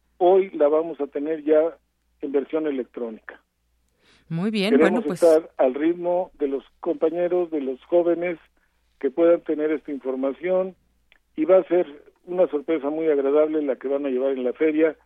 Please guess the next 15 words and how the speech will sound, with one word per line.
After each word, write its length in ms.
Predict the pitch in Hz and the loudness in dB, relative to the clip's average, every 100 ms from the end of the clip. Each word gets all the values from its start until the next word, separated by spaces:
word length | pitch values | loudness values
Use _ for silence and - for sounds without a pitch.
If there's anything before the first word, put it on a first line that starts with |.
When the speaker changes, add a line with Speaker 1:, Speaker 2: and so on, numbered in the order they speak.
| _ _ _ _ _ _ | _ _ _ _ _ _
Speaker 1:
y 140 | 160 156 _ _ - | -14 -14 _ _ -10
usted 320 | 160 - 165 | -6 0 0
se 60 | 139 | 0
imaginará 600 | 170 165 175 185 185 175 | 0 0 0 2 4 4
que 140 | 175 143 | 0 -4
todo 300 | 160 160 160 | 0 0 -2
el 40 | |
mundo 240 | 160 156 | -6 -8
está 220 | 143 - 147 | -6 -2 -2
planeando 720 | 156 160 165 160 156 151 151 _ _ _ - | -2 -2 -2 -2 -2 -4 -6 _ _ _ -4
cosas 440 | 170 165 160 160 - | 0 2 2 0 0
para 220 | 135 131 | 0 0
atender, 580 | 127 139 143 160 165 160 | 0 -6 -2 0 0 0
para 220 | 147 135 | -6 -6
interactuar 800 | 127 131 127 127 - 156 156 | -6 -4 -2 -2 -2 0 0